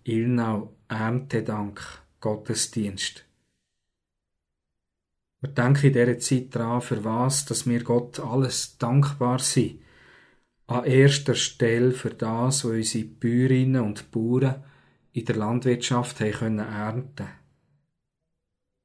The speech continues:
Wir bringen aber auch alles andere vor Gott, wo wir haben dürfen ernten in diesem Jahr und sind gesegnet worden. Im Beruf, auf der Bühne, im Haushalt,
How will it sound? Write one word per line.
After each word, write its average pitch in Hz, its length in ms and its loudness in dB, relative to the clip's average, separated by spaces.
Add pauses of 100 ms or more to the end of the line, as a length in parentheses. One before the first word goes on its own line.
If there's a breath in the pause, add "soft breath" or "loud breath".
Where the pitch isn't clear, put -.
(220)
Wir 117 100 -6
bringen 120 360 2
aber 113 220 0
auch 127 380 6
alles 127 340 0
andere 135 360 6
vor 127 200 2
Gott, - 380 -2
wo 107 140 -2
wir 120 300 -2 (140)
haben 107 200 -4
dürfen 110 460 -2
ernten 120 520 2
in 123 120 4
diesem 117 240 -2
Jahr 113 320 -2
und 107 180 -6
sind - 200 -6
gesegnet 127 540 -2
worden. 107 440 -4 (640)
Im 113 240 -8
Beruf, 139 600 6 (920)
auf - 140 -10
der 117 80 0
Bühne, 135 480 2 (1200)
im 113 220 -4
Haushalt, 131 680 2